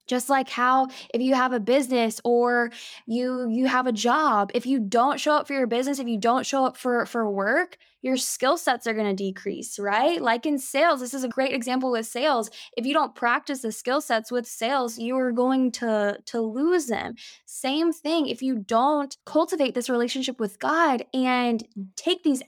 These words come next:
actions of reading the Word and praying and just spending time with God, your transformation to the extent that God has for you, the person that God has you to become,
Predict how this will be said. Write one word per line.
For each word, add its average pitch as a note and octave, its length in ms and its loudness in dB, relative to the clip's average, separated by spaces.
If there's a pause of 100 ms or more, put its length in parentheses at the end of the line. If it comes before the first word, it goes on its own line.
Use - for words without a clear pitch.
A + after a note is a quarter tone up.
(160)
actions A#3 640 -2
of C4 200 0
reading D4+ 240 0
the C4+ 80 -4
Word A3 240 -2
and A3 160 -8
praying C#4+ 420 -2
and G#3 160 -2
just A#3 160 -4
spending C4+ 300 0
time B3+ 260 0
with A3 160 -4
God, A3+ 480 0 (260)
your B3 220 2
transformation A#3+ 1200 0 (160)
to B3 100 -6
the B3 120 2
extent D4 380 2
that A#3+ 240 0
God C4 300 0
has F4 440 0
for B3+ 120 -2
you, A3+ 260 0
the G#3+ 100 -2
person C#4 460 0
that A3 340 0
God D#4 340 2
has D#4+ 360 -2
you C4+ 100 -4
to - 140 -12
become, A#3 600 -4